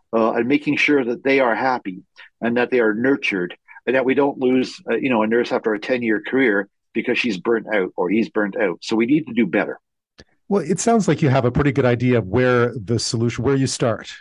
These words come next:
Speaker 2: where one starts to fix this. And that is, uh, you know, a combination of, of both good H R and safe working conditions. I mean, it doesn't sound, it's not like a, a completely new system has to be invented. Just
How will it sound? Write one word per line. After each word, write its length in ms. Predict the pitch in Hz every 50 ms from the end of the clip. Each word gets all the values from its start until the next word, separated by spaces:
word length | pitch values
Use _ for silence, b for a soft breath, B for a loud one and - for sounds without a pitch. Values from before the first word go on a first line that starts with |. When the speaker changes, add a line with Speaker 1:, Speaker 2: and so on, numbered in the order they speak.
| - _ _ _ _
Speaker 2:
where 260 | - 123 107 131 139
one 220 | 135 123 131 131 123
starts 480 | 120 - - 139 113 101 104 - -
to 80 | - 117
fix 320 | - - 123 113 - -
this. 240 | - - - - -
And 100 | 120 113
that 180 | 113 117 117 117
is, 260 | 117 113 101 - -
uh, 220 | 120 113 110 107 104 - -
you 140 | - 180 123
know, 200 | 113 107 110 110
a 120 | 120 123
combination 560 | 120 - 123 123 117 117 120 120 120 - -
of, 80 | 113 107
of 180 | - 127 95
both 220 | - 120 113 110 - - - 123
good 180 | 107 135 147 143
H 260 | 135 131 127 - -
R 320 | 123 113 113 120 143 151 B B B B B -
and 120 | 120 113
safe 260 | - - 156 165 165
working 340 | - 120 160 185 - 240 214
conditions. 480 | 170 139 120 113 104 95 - 127 110 120
I 40 | 120
mean, 140 | 120 127
it 80 | 113 117
doesn't 240 | - 139 123 147 143
sound, 380 | - - 139 131 127 127 117 B B B -
it's 160 | 135 - 151
not 100 | 160 180
like 180 | 160 151 -
a, 160 | - 123 123 117 B B B B B -
a 140 | - 135
completely 500 | 123 - - 117 - 131 151 196 135 123
new 180 | 120 117 123 127
system 440 | 120 - - 165 - - - 143 117
has 180 | 123 123 120
to 60 | - -
be 100 | 127 120
invented. 460 | 113 110 95 143 185 175 - 117 92
Just 240 | 92 139 147 -